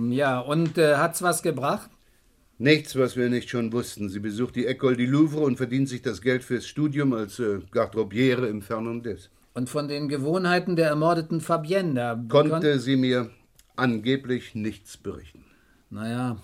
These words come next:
Speaker 1: bei so unterschiedlichen Tagesabläufen
Speaker 2: Nein, mich interessiert vor allem, ob Fabienne im Fernandez verkehrte.
Speaker 1: Hätte man das nicht von Mademoiselle Joubert erfahren können? In dem Schuppen, in dem sie arbeitet, führt kein Weg an der Garderobe vorbei.
Speaker 2: Ja, das weiß ich, aber die junge Dame ist sehr clever.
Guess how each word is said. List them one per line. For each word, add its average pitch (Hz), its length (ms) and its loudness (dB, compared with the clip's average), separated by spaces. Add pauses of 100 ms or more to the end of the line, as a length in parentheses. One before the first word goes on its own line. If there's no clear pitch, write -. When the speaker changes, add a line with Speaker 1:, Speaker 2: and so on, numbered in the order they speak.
(100)
Speaker 1:
bei 120 160 -6
so 120 120 -6
unterschiedlichen 131 800 -4
Tagesabläufen 131 800 -4
Speaker 2:
Nein, 127 160 6
mich 139 160 4
interessiert 139 420 0
vor 139 140 2
allem, 139 200 4
ob - 120 0
Fabienne 127 400 0
im 127 100 2
Fernandez 123 600 -2
verkehrte. - 680 -12 (460)
Speaker 1:
Hätte 143 240 -2
man 165 220 0
das 160 180 -2
nicht 170 240 -6
von 160 220 -2
Mademoiselle 156 560 -2
Joubert 147 500 -2
erfahren 113 580 -6
können? 113 360 -4
In 120 100 -4
dem 147 180 -6
Schuppen, 180 360 -6
in 135 80 -8
dem 151 180 -6
sie 131 140 -6
arbeitet, 135 560 -6
führt 156 280 -6
kein 160 300 -4
Weg 160 220 -6
an 151 100 -6
der 147 120 -4
Garderobe 139 500 -4
vorbei. 139 520 -8
Speaker 2:
Ja, 135 220 -2
das 180 240 -6
weiß 135 400 4
ich, 131 160 -2
aber 123 100 0
die 117 120 -4
junge 131 200 2
Dame 127 260 0
ist 123 120 -4
sehr 123 160 2
clever. 117 540 -2